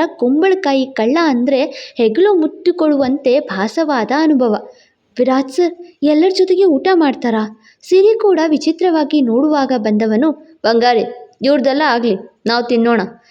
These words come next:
ಎಂದ ಟೇಬಲ್ ಉತ್ತರದ ಕಡೆ ಕುಳಿತು. ಅಪ್ಪ ಮಗ ಎದುರು ಬದಿರು ಇದೇ ಮೊದಲು ಕೂತಿದ್ರು. "ನಾನು ಏನೋ ಹೇಳ್ಬೇಕಿತ್ತು,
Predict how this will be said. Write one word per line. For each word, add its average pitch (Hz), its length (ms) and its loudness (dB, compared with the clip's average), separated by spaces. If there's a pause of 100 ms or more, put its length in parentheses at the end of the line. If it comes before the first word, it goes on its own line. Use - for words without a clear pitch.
(220)
ಎಂದ 392 200 4 (200)
ಟೇಬಲ್ 294 380 2
ಉತ್ತರದ 277 480 -2
ಕಡೆ 247 280 -2
ಕುಳಿತು. 269 440 0 (360)
ಅಪ್ಪ 220 340 -4
ಮಗ 311 280 2
ಎದುರು 254 460 0
ಬದಿರು 262 460 0
ಇದೇ 247 320 0
ಮೊದಲು 269 480 2
ಕೂತಿದ್ರು. 220 640 -2 (340)
"ನಾನು 262 220 0
ಏನೋ 269 240 2
ಹೇಳ್ಬೇಕಿತ್ತು, 240 680 0